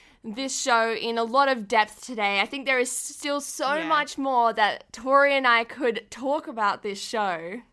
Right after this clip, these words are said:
Speaker 2: So, of course, if you want a part two to this, let us know. There is a lot of stuff like the Connor, Zoe, Evan issue. The fact that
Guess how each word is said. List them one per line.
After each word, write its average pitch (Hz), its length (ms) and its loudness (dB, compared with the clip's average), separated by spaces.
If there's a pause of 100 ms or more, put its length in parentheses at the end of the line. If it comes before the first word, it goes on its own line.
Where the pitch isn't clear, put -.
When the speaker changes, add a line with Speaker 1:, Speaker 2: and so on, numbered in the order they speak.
(160)
Speaker 2:
So, 262 380 -4
of 233 120 -10
course, 208 480 -6 (140)
if 220 380 -10
you 254 260 -8
want 254 300 -10
a 277 60 -10
part 254 440 -4
two 240 240 -12
to 294 140 -16
this, 339 300 -14
let 220 160 -10
us 226 160 -12
know. 214 140 -6
There 226 140 0
is 233 100 0
a 226 60 -8
lot 214 180 -4
of 214 100 -8
stuff 202 320 -4
like 196 260 -6 (360)
the 190 600 -8 (120)
Connor, 190 580 -6
Zoe, 185 680 -6
Evan 196 600 -4 (480)
issue. 214 440 -4
The 185 100 -12
fact - 360 -6
that 196 400 -2